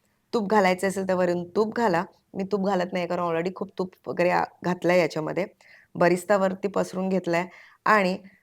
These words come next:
पंचेचाळीस मिनिटं दमवर ही बिर्याणी शिजवली आहे आणि बिर्याणी काय मस्त झाली आहे मंडळी, काय सांगू तुम्हाला. सिम्पली स्वादिष्टमध्ये खूप साऱ्या बिर्याणीच्या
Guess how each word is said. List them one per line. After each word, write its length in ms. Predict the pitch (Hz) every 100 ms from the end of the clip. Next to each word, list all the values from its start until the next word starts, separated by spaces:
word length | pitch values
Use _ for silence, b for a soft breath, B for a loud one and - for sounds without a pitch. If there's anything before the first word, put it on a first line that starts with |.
| _ -
पंचेचाळीस 560 | 220 220 240 247 269 240
मिनिटं 400 | 190 175 190 233
दमवर 540 | 170 147 233 262 196 208
ही 120 | 214
बिर्याणी 380 | 190 165 160 175
शिजवली 500 | 185 165 160 151 143
आहे 100 | -
आणि 140 | 151 165
बिर्याणी 480 | 160 156 151 160 170
काय 200 | - 170
मस्त 420 | 160 160 - 160
झाली 280 | 160 160 156
आहे 80 |
मंडळी, 360 | 156 151 151 156
काय 220 | 156 156
सांगू 260 | - 151 147
तुम्हाला. 340 | 151 151 147 - _ b b b b _
सिम्पली 300 | - 262 262
स्वादिष्टमध्ये 600 | 262 233 202 208 202 196 208
खूप 320 | - 233 240
साऱ्या 240 | 240 220 208
बिर्याणीच्या 680 | 190 180 175 175 175 175